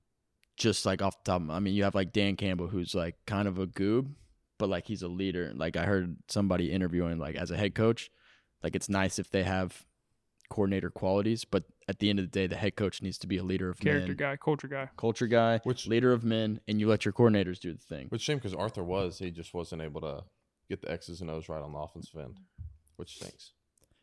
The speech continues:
Speaker 1: And do you
Speaker 2: Yeah.
Speaker 1: think that was, I mean, just to speculate, but, like, is that an ego thing? Do you, th-, I mean,
Speaker 3: I think
Speaker 1: do
Speaker 3: it
Speaker 1: you
Speaker 3: was a
Speaker 1: think
Speaker 3: lack of infrastructure within the offensive side of the ball. Like,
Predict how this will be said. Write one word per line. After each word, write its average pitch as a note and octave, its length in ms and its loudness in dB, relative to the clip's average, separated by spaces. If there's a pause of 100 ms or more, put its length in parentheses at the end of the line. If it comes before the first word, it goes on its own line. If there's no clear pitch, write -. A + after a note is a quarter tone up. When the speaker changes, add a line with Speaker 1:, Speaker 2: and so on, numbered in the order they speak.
Speaker 1:
And A2 120 -2
do - 60 2
you - 60 8
Speaker 2:
Yeah. A2+ 60 -4
Speaker 1:
think B2 160 6
that A#2+ 140 10
was, G#2+ 460 4 (1500)
I A#2 80 0
mean, G2+ 160 -2
just G2+ 160 -4
to G2+ 60 -4
speculate, G2 640 0
but, G2 120 4
like, F#2+ 340 -4 (100)
is G#2+ 100 -6
that G#2 140 2
an F2+ 140 -2
ego A#2 300 6
thing? B2 300 4
Do G2+ 80 2
you, G2+ 60 2
th-, - 300 -6
I G2+ 40 2
mean, F#2+ 340 0 (240)
Speaker 3:
I - 20 -20
think - 0 -
Speaker 1:
do C3 60 -2
Speaker 3:
it B2+ 80 6
Speaker 1:
you A2+ 60 8
Speaker 3:
was F#2 60 2
a F2 40 0
Speaker 1:
think F#2 100 4
Speaker 3:
lack F#2+ 120 -6
of F2+ 120 -4
infrastructure F2 680 -8
within E2+ 360 -8
the D#2 140 -8
offensive E2 480 -10
side D#2 160 -8
of D2 60 -10
the D2+ 60 -10
ball. D2+ 280 -6
Like, C#2+ 300 -12